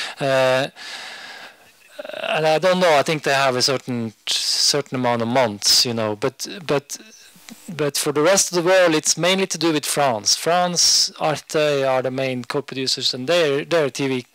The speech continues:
t-, T V broadcasters, and they have to premiere it before the rest of the world. I think Netflix ha-, has bought it in lots of countries. I don't know about the Czech, no, here it's the state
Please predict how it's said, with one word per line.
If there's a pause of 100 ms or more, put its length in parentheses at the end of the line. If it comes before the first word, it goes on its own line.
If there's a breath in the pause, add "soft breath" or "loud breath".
(460)
t-,
T
V
broadcasters, (680 loud breath)
and
they
have
to
premiere
it
before
the
rest
of
the
world.
I
think
Netflix
ha-,
has
bought
it
in
lots
of
countries. (560)
I
don't
know
about
the
Czech,
no,
here
it's
the
state